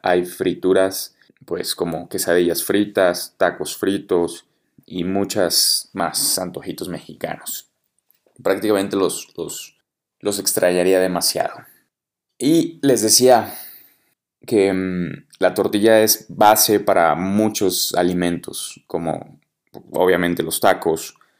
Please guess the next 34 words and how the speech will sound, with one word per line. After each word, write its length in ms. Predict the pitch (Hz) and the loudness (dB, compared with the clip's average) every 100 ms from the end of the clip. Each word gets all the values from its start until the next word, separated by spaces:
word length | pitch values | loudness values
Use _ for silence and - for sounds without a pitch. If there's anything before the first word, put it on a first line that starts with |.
| _ - | _ -6
los 320 | 95 87 87 | 0 0 0
chilaquiles, 800 | - 95 76 71 113 98 80 - | -4 0 0 0 0 2 2 0
que 180 | - 80 | -6 -8
es 320 | 78 - - | -6 -8 -8
tortilla 520 | - 90 - 90 87 82 | -6 -6 -4 -2 0 -2
frita 560 | - 95 90 87 71 | -2 -4 0 0 0
con 180 | 82 80 | -4 -6
salsa, 640 | - 80 92 - 120 - _ _ _ - | 0 0 0 -2 -8 -10 _ _ _ -8
y 540 | 92 78 69 - - _ _ _ _ _ | -4 -4 -6 -10 -16 _ _ _ _ _
queso, 500 | - 101 - 101 90 | 0 2 4 2 2
cebolla, 1040 | 90 85 80 90 90 90 82 78 - - _ _ _ _ _ | 0 0 2 2 4 4 2 2 -2 -8 _ _ _ _ _
tal 200 | - 82 | -2 0
vez 160 | 80 - | 0 -2
pollo, 580 | 87 87 90 90 87 _ _ _ _ _ _ _ _ | 0 2 2 0 -4 _ _ _ _ _ _ _ _
mu-, 280 | 101 98 101 - | -8 -6 -8 -8
con 220 | 90 85 | -4 2
huevo 240 | 101 98 98 | 4 4 0
se 160 | 98 | -4
combina 340 | - - 80 71 | -8 -6 -6 -6
muy 200 | 73 73 | -6 -2
bien. 320 | 95 - _ _ _ _ _ _ _ _ | -2 -2 _ _ _ _ _ _ _ _
Y 160 | 98 117 | -2 0
entonces 800 | 98 131 127 135 143 - - - | 0 0 0 2 2 0 -2 0
también 340 | 107 107 113 | 2 4 2
pueden 260 | 117 117 113 | 4 4 4
ir 120 | 110 | 2
a 60 | |
un 140 | 107 107 | 4 4
lugar 240 | 104 101 | 4 4
de 120 | 101 | 2
comida 320 | 98 92 95 92 | 0 0 0 0
corrida 420 | 98 101 98 95 | 2 2 2 0
que 80 | 80 | -4
es 300 | - - | -6 -10